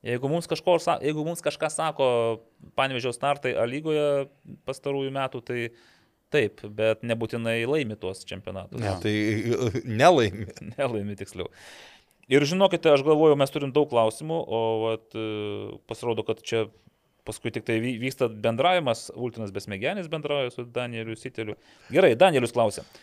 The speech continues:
Speaker 1: kodėl bilietai į A lygą vėl pabrango? Vietoj šešių eurų jau aštuoni, nors niekas iš A lygos kažkokių brangių žaidėjų nenusipirko. Kaip čia susiję būtų?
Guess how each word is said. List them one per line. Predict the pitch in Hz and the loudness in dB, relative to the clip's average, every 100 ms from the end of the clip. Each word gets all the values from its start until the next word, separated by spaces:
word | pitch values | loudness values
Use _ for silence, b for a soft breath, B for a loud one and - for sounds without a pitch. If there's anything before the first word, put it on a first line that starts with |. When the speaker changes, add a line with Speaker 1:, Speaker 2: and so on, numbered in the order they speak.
| b - | b 2
Speaker 1:
kodėl | 151 226 | 6 8
bilietai | 180 165 190 | 8 8 8
į | 151 147 | 6 8
A | 143 | 8
lygą | 175 156 | 8 6
vėl | 147 | 6
pabrango? | 147 143 143 104 - | 6 6 6 4 -4
Vietoj | 117 120 117 | -4 -2 -4
šešių | 113 151 | 4 8
eurų | 214 208 | 8 8
jau | 139 160 | 6 6
aštuoni, | 151 190 202 160 | 4 4 2 4
nors | 147 135 | 2 2
niekas | 160 180 156 | 0 2 2
iš | 147 | 2
A | |
lygos | 147 160 156 | 2 2 2
kažkokių | - 127 113 185 | 0 -4 -2 -2
brangių | 147 123 110 160 | 0 0 0 -2
žaidėjų | 120 131 143 | 0 0 -2
nenusipirko. | 127 - - 135 - - _ _ _ | -4 -4 0 0 -2 -14 _ _ _
Kaip | _ - | _ -20
čia | - | -20
susiję | 104 - 110 | -16 -8 -6
būtų? | 92 95 - | -4 -8 -12